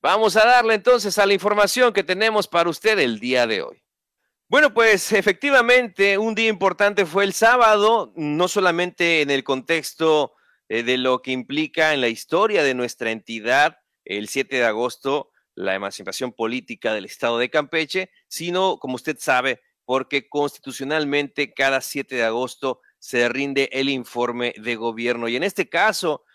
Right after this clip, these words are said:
el gobernador Carlos Miguel Aiza González, durante su mensaje con este motivo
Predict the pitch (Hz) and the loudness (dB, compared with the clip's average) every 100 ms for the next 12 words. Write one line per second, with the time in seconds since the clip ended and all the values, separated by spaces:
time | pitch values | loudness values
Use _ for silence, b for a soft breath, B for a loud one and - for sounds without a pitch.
0 | _ - 127 139 139 135 135 139 139 120 | _ -6 -4 -2 0 0 0 0 -4 -4
1 | 120 127 131 123 131 135 113 107 - 131 | -4 -2 0 -2 -2 -4 -4 -6 -4 -2
2 | 143 120 117 110 98 110 - 117 110 107 | -4 -6 -4 -4 -6 -12 -10 -12 -10 -10
3 | - 139 131 143 120 127 - 123 110 - | -4 -4 -2 -6 -4 -8 -6 -8 -8 -10
4 | 160 151 156 - | -10 -6 -6 -8